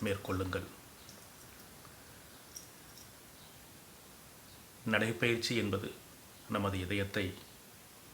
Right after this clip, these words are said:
பலமாக வைத்துக்கொள்ள உதவுகின்றது. நண்பர்களே,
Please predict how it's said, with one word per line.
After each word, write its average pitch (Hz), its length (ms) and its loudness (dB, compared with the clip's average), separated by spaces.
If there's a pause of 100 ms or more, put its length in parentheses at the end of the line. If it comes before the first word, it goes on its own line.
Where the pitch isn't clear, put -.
(540)
பலமாக 101 460 8
வைத்துக்கொள்ள 95 520 2 (500)
உதவுகின்றது. 90 600 0 (4000)
நண்பர்களே, 104 420 6